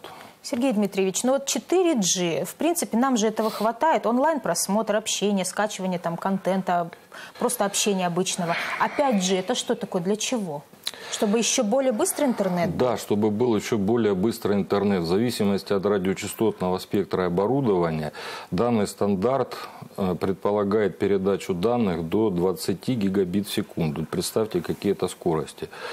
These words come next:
Speaker 1: Мгм.
Speaker 2: Вот. Ну, это, скажем так, можно подумать, что это далёкое будущее, но на самом деле это не совсем далёкое будущее. Вот как бы вот,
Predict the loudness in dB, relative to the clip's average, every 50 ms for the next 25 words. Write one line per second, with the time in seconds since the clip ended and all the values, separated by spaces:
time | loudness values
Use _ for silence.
0 | -10 -10 -10 -6 -4 -2 -2 0 0 2 2 2 2 0 0 0 0 2 2 2
1 | 2 2 0 0 0 0 -2 -2 -2 -2 0 0 2 0 0 0 0 -2 -2 -2
2 | -6 -10 -12 -14 -16 -20 -12 -4 -2 0 0 2 0 0 0 0 0 2 2 2
3 | 2 2 0 0 -2 -2 -2 0 0 2 2 2 2 2 2 2 0 0 0 0
4 | 0 0 0 -2 0 0 0 2 0 0 0 0 0 2 2 2 2 2 2 2
5 | 2 2 2 2 2 0 0 0 0 0 -2 0 0 0 2 2 2 2 2 2
6 | 2 2 2 2 2 2 0 0 0 -2 -4 -4 -2 0 0 0 0 0 0 0
7 | 2 2 2 2 2 0